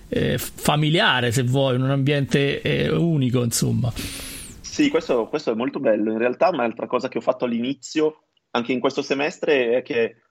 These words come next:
Speaker 2: alla fine della lezione, sai che adesso su Teams hai la possibilità di chiudere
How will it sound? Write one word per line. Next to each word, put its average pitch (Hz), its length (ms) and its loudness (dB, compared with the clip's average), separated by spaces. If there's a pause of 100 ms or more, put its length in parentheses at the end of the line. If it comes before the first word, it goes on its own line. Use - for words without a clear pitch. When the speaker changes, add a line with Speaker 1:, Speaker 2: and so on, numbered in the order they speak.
(240)
Speaker 2:
alla 127 160 2
fine 170 180 -6
della 139 180 2
lezione, 127 880 -6 (280)
sai 143 220 2
che 147 100 -4
adesso 151 260 -6
su 139 160 -10
Teams 135 440 -4
hai 131 240 4
la 113 100 2
possibilità 120 560 -2
di 123 120 0
chiudere 131 800 0